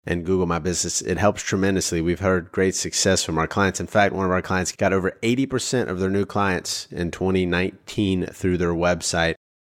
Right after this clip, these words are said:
and organic traffic. That's amazing. Can you imagine your business if it was eighty percent more or eighty percent less? It would be hard to believe.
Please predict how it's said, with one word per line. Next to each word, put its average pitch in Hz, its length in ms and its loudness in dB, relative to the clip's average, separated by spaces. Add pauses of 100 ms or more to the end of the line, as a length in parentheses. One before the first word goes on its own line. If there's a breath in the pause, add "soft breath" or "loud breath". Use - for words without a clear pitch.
(100)
and 82 120 0
organic 82 500 0
traffic. 80 440 0
That's 92 200 2
amazing. 85 440 0
Can - 120 -6
you 98 60 2
imagine 95 260 2
your 90 100 0
business 85 360 -2
if 82 100 -6
it 92 60 -2
was 82 200 -2
eighty 90 200 2
percent 85 420 -2
more 85 300 0
or 80 220 2
eighty 82 200 2
percent 78 380 -2
less? 85 240 0
It 85 60 0
would 78 100 -2
be 80 120 -2
hard 82 240 0
to 78 60 -6
believe. 80 280 -4